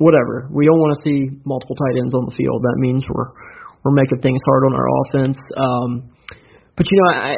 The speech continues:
I talked to some people over the off season that said that Dalton Schultz was a little bit disappointed in the opportunities that he was given. Um, actually had a, a player come in,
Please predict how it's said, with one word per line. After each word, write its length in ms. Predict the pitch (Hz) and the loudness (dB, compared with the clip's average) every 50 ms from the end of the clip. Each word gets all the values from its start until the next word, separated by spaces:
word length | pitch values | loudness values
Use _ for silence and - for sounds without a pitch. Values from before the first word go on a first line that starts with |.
| - - - | -4 -2 -2
I 80 | 175 | -2
talked 280 | 170 - 226 226 220 - | 0 0 0 0 0 -2
to 60 | 233 - | -4 -4
some 120 | - 196 170 | -6 -6 -6
people 600 | - 190 190 175 - 175 175 170 170 160 - 147 | -6 -8 -8 -4 -2 0 2 2 2 2 2 0
over 160 | 160 156 160 160 | 0 0 0 0
the 120 | 147 135 | 0 0
off 240 | 120 127 135 139 139 - - - | -2 -2 -2 -2 -4 -6 -6 -4
season 560 | 147 143 135 127 147 143 139 139 139 131 131 - | -2 -2 -2 -2 -2 -2 -2 -4 -4 -6 -4 0
that 200 | 143 139 127 123 - - _ _ _ _ - - - - | 2 2 2 0 -2 -8 _ _ _ _ -16 -16 -4 -2
said 160 | 165 147 139 147 | 0 0 0 -2
that 120 | 139 127 | -4 -2
Dalton 240 | 123 127 135 131 131 127 - | -2 -2 -2 -2 -4 -6 -6
Schultz 200 | 143 135 135 135 - | -6 -6 -6 -6 -6
was 120 | 131 123 | -6 -6
a 80 | 127 131 | -4 -4
little 160 | 127 131 135 | -2 -2 -2
bit 160 | 131 131 120 | -2 -2 -2
disappointed 640 | 127 131 131 - 127 123 - 131 131 131 139 139 127 | -2 -4 -4 -4 -6 -6 -4 -2 0 0 0 0 0
in 120 | 131 135 131 | 0 0 0
the 120 | 131 127 127 | 2 2 2
opportunities 800 | 127 127 - 127 123 - - 131 135 131 127 131 131 131 131 123 - - | 0 0 -2 -4 -6 -4 -4 -2 -2 0 0 2 2 2 2 0 -2 -2
that 120 | 143 123 - | 0 0 0
he 160 | 127 139 131 127 | 0 0 0 0
was 120 | 131 120 - - | 0 -4 -2 0
given. 440 | 131 127 123 143 143 143 143 135 - - | 0 2 2 2 2 0 -2 -4 -10 -6
Um, 560 | - 127 123 120 - - - 120 104 147 - - _ - | -4 -2 0 0 -2 -4 -6 -8 -8 -10 -14 -14 _ -2
actually 320 | 123 147 151 - - 156 143 139 | 0 0 0 0 0 0 0 0
had 160 | 147 143 139 135 | 0 0 0 0
a, 160 | 135 131 131 131 131 - - _ _ _ - _ - - - - - _ _ _ _ _ _ _ _ _ _ _ _ _ | 0 0 0 -2 -4 -6 -10 _ _ _ -20 _ -20 -20 -20 -20 -20 _ _ _ _ _ _ _ _ _ _ _ _ _
a 60 | 135 - | -8 0
player 280 | - 185 170 170 160 160 | 4 4 6 6 4 2
come 160 | - 160 151 | 0 0 0
in, 320 | 147 151 151 147 143 147 | 0 0 0 -2 -2 -6